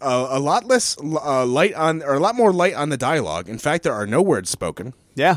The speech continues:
Speaker 2: just dates.
Speaker 1: Yeah, this one is called "The Life and Times of Joe Christmas." This one actually came out last year.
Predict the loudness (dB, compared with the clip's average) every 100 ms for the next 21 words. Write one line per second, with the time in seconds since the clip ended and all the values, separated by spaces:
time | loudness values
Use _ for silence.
0 | 0 -10 -4 -2 -2 -4 -14 -4 2 2
1 | 2 4 4 4 6 6 8 4 4 4
2 | 0 2 0 0 0 2 2 0 -2 -4
3 | -2 -2 0 -2 -2 -2 -2 0 0 0
4 | -2 -2 -4 -2 -4